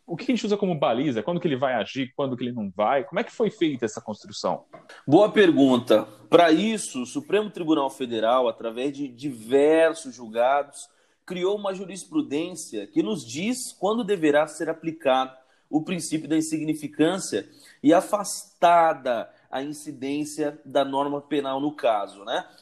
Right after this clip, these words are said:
Speaker 2: No que chamamos de atipicidade material, ou seja,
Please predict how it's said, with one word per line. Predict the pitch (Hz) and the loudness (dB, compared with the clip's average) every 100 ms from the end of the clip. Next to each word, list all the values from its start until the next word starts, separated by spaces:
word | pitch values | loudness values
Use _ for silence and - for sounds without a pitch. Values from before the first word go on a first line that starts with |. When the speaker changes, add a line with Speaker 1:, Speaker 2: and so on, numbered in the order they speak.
| - | -6
Speaker 2:
No | 139 | -4
que | 147 | -4
chamamos | 160 - 147 139 151 156 147 | -2 2 4 4 0 0 -4
de | - 143 160 - | -6 -6 -8 -2
atipicidade | 170 185 - - - 175 131 139 139 139 | 0 0 -6 -14 -12 -8 2 2 2 -4
material, | 139 139 147 131 110 107 | -6 -4 -2 0 2 0
ou | 135 | -2
seja, | 139 - 143 147 160 | -6 -4 -2 -2 -6